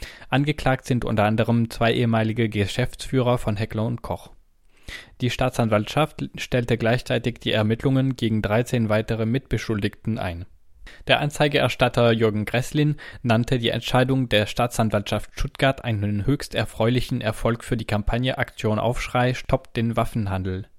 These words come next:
Er beklagte jedoch, dass diese Anklageerhebung um Jahre zu spät komme, weil er die Strafanzeige zweitausendzehn gestellt hatte.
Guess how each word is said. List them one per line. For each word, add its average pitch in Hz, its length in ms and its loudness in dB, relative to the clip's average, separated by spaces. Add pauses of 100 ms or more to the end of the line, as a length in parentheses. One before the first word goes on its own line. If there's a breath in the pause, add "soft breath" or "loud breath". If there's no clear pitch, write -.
(440 loud breath)
Er 117 100 0
beklagte 139 460 0
jedoch, 131 400 2
dass - 260 -2
diese 117 300 0
Anklageerhebung 113 1040 2 (260 loud breath)
um 107 160 2
Jahre 127 340 6
zu 123 160 -4
spät - 400 0
komme, 127 340 -2 (320 loud breath)
weil 107 160 4
er 107 100 4
die 110 180 -2
Strafanzeige 113 720 2
zweitausendzehn 117 760 0
gestellt 95 500 -6
hatte. - 280 -10